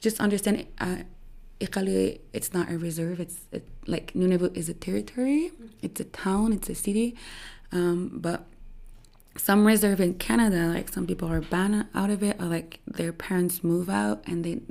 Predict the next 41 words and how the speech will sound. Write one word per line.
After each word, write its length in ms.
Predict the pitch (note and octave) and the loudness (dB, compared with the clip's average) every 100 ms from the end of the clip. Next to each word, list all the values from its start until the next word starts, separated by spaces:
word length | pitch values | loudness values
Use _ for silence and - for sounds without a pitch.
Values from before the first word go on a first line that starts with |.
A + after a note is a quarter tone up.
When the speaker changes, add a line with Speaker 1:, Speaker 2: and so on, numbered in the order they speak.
| - | -10
Speaker 1:
don't 180 | - F3 | -2 -2
have 200 | F3 F3 - | -2 -6 -2
any, 300 | F3 F3 E3+ | 0 2 0
like, 280 | E3+ - - - - - - | -2 -6 -14 -14 -14 -16 -8
resources 520 | F3 - G3 F#3+ G3 | -8 -2 0 0 -2
or, 40 | E3+ | 0
like, 200 | E3 E3 | -2 -2
anybody 460 | - F#3 F3+ F3+ F3 | -2 0 0 -2 -2
to 100 | F3+ | -4
talk 380 | - - G#3 - | -10 -8 -8 0
with. 200 | C4 E4+ - - - - - - - - - | 0 0 -10 -20 -20 -20 -18 -18 -18 -16 -2
And 420 | F#3+ F3+ F3+ F3+ - - - - | 2 4 2 -2 -12 -20 -16 0
I'm 180 | F#3+ G3+ | 4 4
really 200 | G3+ G#3 | 2 -2
privileged 580 | - G3+ G3 F#3+ F#3 - | -2 -2 0 0 -2 -6
to 140 | F#3 - - | -8 -8 -6
be 140 | G3+ - | -4 2
able 260 | G3 F#3+ F#3+ | 2 4 0
to 160 | - | 0
live 320 | F3+ F#3 F3+ - | 0 0 -2 -2
in 120 | F3+ | -2
Iqaluit 440 | F3 F3+ F3+ F3 - | -2 -4 -2 -4 -2
and 140 | E3+ | -2
having 360 | E3 E3+ F3 F3 | -2 0 0 2
the 80 | D#3+ | 2
money 320 | F#3+ A3+ G#3+ | 4 4 4
to 120 | G#3 | 0
go 160 | F3+ F3+ | 0 0
back 240 | F3+ F3 | -2 -2
there 240 | F3 F3 | -2 -2
and 340 | F3 E3+ E3+ E3 | -2 -2 -2 0
be 100 | F3+ | 0
able 240 | E3+ F3 | 2 -2
to 140 | - E3+ | -4 -6
have 240 | E3 E3 | -6 -4
people 320 | G3 F#3+ F3+ | -4 -2 -6
to 340 | F3+ E3+ E3 - | -6 -6 -6 -6
accept 360 | - - C4 C4+ | -10 0 0 4
me 160 | A3 F#3+ | 2 4
there 260 | F3 E3+ | 2 0
and 300 | E3+ E3+ E3 | 0 0 0